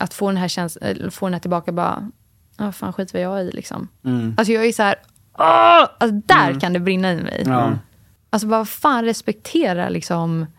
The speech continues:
Speaker 1: speciellt äldre, men även bara andra människor.
Speaker 2: Mm.
Speaker 1: Jag säger ju det här till dig av en anledning för att jag vill att du ska bli en bättre fotbollsspelare. Inte för att jag är bättre än dig, men jag ser någonting som jag tycker att du bör utveckla eller kanske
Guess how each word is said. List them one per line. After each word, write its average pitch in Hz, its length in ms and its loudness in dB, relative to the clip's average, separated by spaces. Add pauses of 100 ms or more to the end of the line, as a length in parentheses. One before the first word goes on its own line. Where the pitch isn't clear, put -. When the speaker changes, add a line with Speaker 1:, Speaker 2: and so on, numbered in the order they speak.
(440)
Speaker 1:
speciellt 240 600 -4
äldre, 175 440 -2
men 180 200 -4
även 185 300 -2
bara 185 120 -2
andra 185 300 -2
människor. 190 680 -4
Speaker 2:
Mm. 113 380 -2
Speaker 1:
Jag 196 180 -2
säger 208 420 -2
ju 233 80 0
det 185 80 -2
här 165 120 -2
till 170 140 -4
dig 170 280 0
av 175 120 -4
en 170 80 -4
anledning 170 420 -4
för 175 100 -6
att 165 60 -4
jag 165 80 -4
vill 165 160 -4
att 160 140 -8
du 214 180 -2
ska - 120 -10
bli 165 100 -2
en 160 80 -4
bättre 160 220 -8
fotbollsspelare. 180 640 -6
Inte 175 240 -4
för - 120 0
att - 140 -6
jag 170 140 0
är 160 40 -2
bättre - 480 -6
än 170 140 -4
dig, 208 340 0
men 170 380 -2 (680)
jag 196 120 0
ser 254 260 0
någonting 180 400 -2
som 185 200 -6
jag 175 120 -4
tycker 175 200 -2
att 170 80 -8
du 175 140 -4
bör 175 140 -2
utveckla 175 760 -4
eller 170 240 -4
kanske 165 600 -4